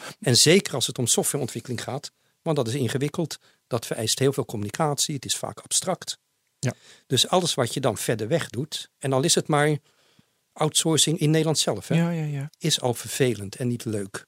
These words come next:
Speaker 1: Want ten eerste heb je dus te maken met het probleem van de afstand. Wat we eigenlijk niet willen, we willen bij elkaar zijn. Maar als het om offshore sourcing gaat, dus naar lage loonlanden, heb je het probleem van taalproblemen.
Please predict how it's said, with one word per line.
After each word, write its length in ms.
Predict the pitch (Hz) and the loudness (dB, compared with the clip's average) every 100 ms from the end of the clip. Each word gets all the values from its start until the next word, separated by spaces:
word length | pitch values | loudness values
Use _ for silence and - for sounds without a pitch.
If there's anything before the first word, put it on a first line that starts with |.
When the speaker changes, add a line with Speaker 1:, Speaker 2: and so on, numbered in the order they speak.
| _ | _
Speaker 1:
Want 420 | - 143 185 - - _ _ _ _ _ | 0 2 2 -4 -8 _ _ _ _ _
ten 140 | 143 | 0
eerste 220 | 151 131 131 | 2 4 2
heb 100 | - | -2
je 80 | |
dus 140 | 123 107 | -2 0
te 100 | 135 | 0
maken 320 | 117 104 110 | 0 -2 -6
met 120 | 98 | -8
het 140 | 107 - | -14 -8
probleem 340 | 117 107 95 | -6 -6 -8
van 100 | - | -10
de 60 | 107 | -6
afstand. 560 | - - 135 143 - _ _ _ _ _ _ _ _ | -4 -2 -2 -6 -10 _ _ _ _ _ _ _ _
Wat 180 | - 117 | -8 -4
we 80 | 120 - | -4 2
eigenlijk 340 | 151 139 117 | 2 2 -2
niet 140 | 104 | -4
willen, 240 | 107 117 151 | -4 -4 -4
we 100 | 139 | -4
willen 200 | 110 101 | -4 -4
bij 100 | 98 | -8
elkaar 300 | 90 120 123 | -6 -4 -4
zijn. 260 | 147 156 - _ _ - - _ | -4 -6 -8 _ _ -20 -20 _
Maar 100 | 127 | 0
als 100 | 117 | 0
het 140 | 135 | 0
om 160 | 120 117 _ | -2 -2 _
offshore 440 | 147 - - 156 | 0 0 2 2
sourcing 500 | - - 151 - 123 | 2 0 -2 -4 -6
gaat, 200 | - 139 | -6 -6
dus 320 | 117 - - - | -4 -4 -4 -6
naar 180 | 113 101 | -6 -4
lage 340 | 107 98 113 | -6 -6 -2
loonlanden, 580 | 117 151 147 143 143 156 _ _ _ _ _ | 2 2 2 -2 -4 -10 _ _ _ _ _
heb 200 | - 123 | -6 -2
je 80 | 131 | -2
het 120 | 117 | -4
probleem 480 | - 123 120 123 117 | -4 -6 -2 0 0
van 320 | - 117 143 - _ _ _ _ _ _ _ _ - | -2 -4 -4 -10 _ _ _ _ _ _ _ _ -4
taalproblemen. 720 | 110 92 - 101 85 95 | -4 -4 -10 -12 -12 -16